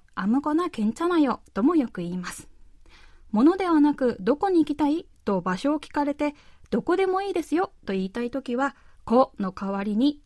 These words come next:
ところ、場所を意味するてを入れて、「あむでなよ」。いつでもいいですよと言いたいときは、時や時刻を意味するてを入れて、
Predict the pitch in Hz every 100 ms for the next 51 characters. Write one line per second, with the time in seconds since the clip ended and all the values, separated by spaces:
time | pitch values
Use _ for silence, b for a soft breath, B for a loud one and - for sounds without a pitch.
0 | - 190 190 294 302 302 - - 185 -
1 | 311 339 339 311 - 240 277 - - -
2 | 262 311 - 196 190 196 190 - 226 b
3 | b b - 202 311 339 277 226 190 185
4 | - - - - - 220 330 359 349 359
5 | 359 320 - 359 - - 190 202 208 247
6 | 247 277 254 226 254 - - 185 - 330
7 | 277 - - 185 302 294 311 320 320 311
8 | 285 262 302 - _ 339 339 - - 208
9 | 196 190 233 285